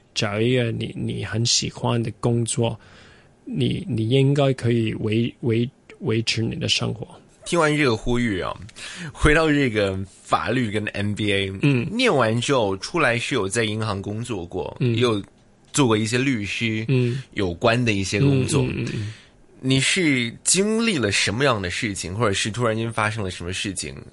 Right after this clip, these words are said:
Speaker 2: 令你觉得说，哎，我要，我要回来香港
Speaker 1: 嗯。
Speaker 2: 去尝试你现在已经在涉猎的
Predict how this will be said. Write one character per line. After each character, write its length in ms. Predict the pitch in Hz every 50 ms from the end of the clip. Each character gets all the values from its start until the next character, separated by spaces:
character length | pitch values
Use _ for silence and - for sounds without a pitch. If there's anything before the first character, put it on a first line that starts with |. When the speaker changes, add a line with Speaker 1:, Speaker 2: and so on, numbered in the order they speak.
| - -
Speaker 2:
令 320 | - 156 147 123 113 110
你 100 | 98 90
觉 140 | 85 90 92
得 80 | 104
说， 220 | 101 - 120 113 131
哎， 100 | 143 151
我 140 | 127 98 98
要， 100 | 123 82
我 160 | 82 110 127
要 100 | 143 131
回 160 | - 113 101
来 160 | 107 110 104
香 240 | 104 - 113 107 110
港 240 | 107 101 69 58 60 - - - - - - - - -
Speaker 1:
嗯。 180 | 135 123 123 113
Speaker 2:
去 140 | 110 110
尝 360 | 110 107 - 101 92 104 110 120
试 380 | 117 - 123 101 90 - - - - -
你 200 | - 104 98 95
现 360 | 90 - - 151 147 123 110 107
在 160 | 120 117 101
已 180 | 92 85 76
经 340 | 73 78 95 98 95 98 98
在 280 | 95 110 92 80 71 - - - - - -
涉 300 | - - - - 165 131
猎 200 | 120 117 98 87
的 80 | -